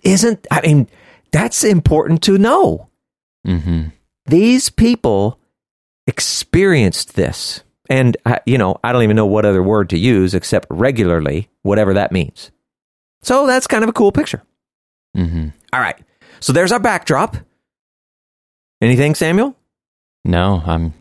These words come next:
Speaker 2: just
Speaker 1: All right.
Speaker 2: interested to see where it goes.
Speaker 1: <laughs> Okay. So verse five. One man was there who had been an invalid for thirty-eight years.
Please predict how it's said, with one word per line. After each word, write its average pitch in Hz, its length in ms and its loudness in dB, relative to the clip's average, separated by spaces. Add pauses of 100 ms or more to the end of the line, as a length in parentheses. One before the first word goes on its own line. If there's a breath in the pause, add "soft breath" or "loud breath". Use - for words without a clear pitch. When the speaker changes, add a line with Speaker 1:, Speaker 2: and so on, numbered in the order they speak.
(160)
Speaker 2:
just - 280 -8
Speaker 1:
All 107 80 -6
right. 139 160 0
Speaker 2:
interested 87 380 -2
to 85 60 -4
see 90 200 -2
where 87 180 0
it 82 60 -4
goes. 98 400 -2
Speaker 1:
<laughs> 151 100 2
Okay. 220 580 0 (260 loud breath)
So 156 120 -2
verse 165 220 0
five. 98 380 -4 (920)
One 214 440 0
man 87 440 -2 (440)
was 113 260 0
there 135 420 0 (680)
who 175 120 2
had 143 160 0
been 226 140 2
an 240 100 2
invalid 180 440 0
for 127 220 0
thirty-eight 214 1120 0 (180)
years. 143 720 -2